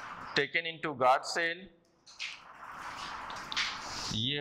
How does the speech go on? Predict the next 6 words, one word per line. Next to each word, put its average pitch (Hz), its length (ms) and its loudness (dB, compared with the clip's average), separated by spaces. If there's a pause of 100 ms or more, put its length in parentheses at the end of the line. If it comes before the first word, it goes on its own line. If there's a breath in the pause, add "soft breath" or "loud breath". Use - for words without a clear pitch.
हो 139 180 4
गया 143 220 6 (280)
ion, 139 420 2 (2750)
ion 127 420 2
exchange। 110 720 0 (1900)
O 151 60 6